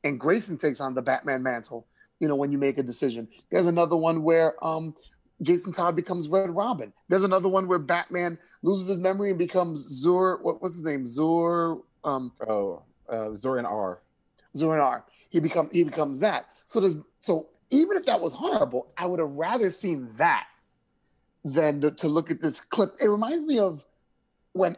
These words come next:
Speaker 1: anime, and anime does this a lot. They have a filler episode where they're trying to catch you up on what you missed the past five episodes. So they'll say, it'll be like a dream sequence or somebody talking with somebody in a cafe and they're reviewing, like, the past five episodes. You're like, "I could have fucking fil-, I could have fin-,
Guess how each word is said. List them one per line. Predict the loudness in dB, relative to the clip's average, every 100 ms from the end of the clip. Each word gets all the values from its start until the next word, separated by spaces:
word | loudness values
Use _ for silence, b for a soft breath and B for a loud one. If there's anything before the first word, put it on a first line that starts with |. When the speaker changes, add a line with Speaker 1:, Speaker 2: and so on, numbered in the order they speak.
| -2
Speaker 1:
anime, | 0 0 0
and | -4 -4
anime | -4 -2 -2
does | -4 -8
this | -4
a | -4
lot. | -2 -4 -2
They |
have | 0 0
a |
filler | -2 0 2 4
episode | 2 -2 -8 -10 -10 -14 b b
where | -6
they're | -4
trying | -2 -4
to | -4
catch | -4 -4 -4 -4
you | 0
up | 0 0
on | -4
what | -4
you | -4
missed | -4 -6 -8
the | -4
past | -2 -2
five | 0 0
episodes. | 0 -2 0 0 0 -10 B
So | B 2
they'll | 4 2
say, | 2 -4 B B _
it'll | 2 4 4
be |
like | 2 0
a |
dream | -2 -2 -2
sequence | -4 -2 0 0 -2 -8
or |
somebody | -8 -4 -4
talking | -4 -8 -10 -10
with | -8
somebody | -4 -4
in | -2
a | -6
cafe | -2 -4 0 0 0 -2 B -2
and | 2
they're | 4
reviewing, | 2 2 4 4 2
like, | -2 -6
the |
past | -2 0 0 0
five | 0 0
episodes. | -4 -4 -6 -4
You're |
like, | -4 -6 _ _ _ -10
"I | -6
could | -4
have | -6
fucking | -12 -10 -10
fil-, | 0 0 0 -4 -16 -4
I | 0
could | 0
have | -2
fin-, | -2 -4